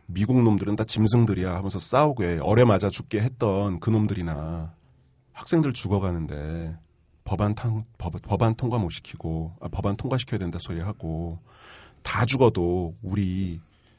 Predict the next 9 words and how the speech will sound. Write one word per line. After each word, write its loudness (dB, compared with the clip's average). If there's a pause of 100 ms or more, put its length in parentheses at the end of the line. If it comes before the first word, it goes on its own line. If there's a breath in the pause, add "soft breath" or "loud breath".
(120)
대통령만큼은 0
상처를 -4
입으면 -8
안 -8
된다 -6 (180)
라면서 -6
알아서 -2
기는 -4
언론들. -6